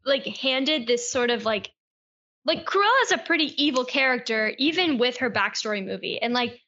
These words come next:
and so, like you said, evil and more evil, but, like, in Maleficent, in the, in the film, gives her this sort of, like, loving, like, motherly energy, I guess. Like, they,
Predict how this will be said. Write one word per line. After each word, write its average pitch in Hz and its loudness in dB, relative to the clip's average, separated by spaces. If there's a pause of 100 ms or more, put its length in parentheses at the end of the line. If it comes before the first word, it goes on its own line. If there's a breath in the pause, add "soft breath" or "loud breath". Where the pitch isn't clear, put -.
(380)
and 269 0
so, 320 2 (100)
like 277 0
you 262 2
said, 254 0
evil 247 2
and 240 2
more 240 2
evil, 220 0
but, 202 0
like, 254 -2
in 311 2
Maleficent, 254 0
in 277 2
the, 262 0 (100)
in 277 0
the 269 0 (120)
film, 254 0 (640)
gives 370 -2
her 349 2
this 294 0
sort 302 0
of, 277 0
like, 247 -2 (320)
loving, 240 0
like, 233 0
motherly 240 0 (340)
energy, 339 0 (100)
I 359 2
guess. 370 0
Like, 294 0
they, 302 -2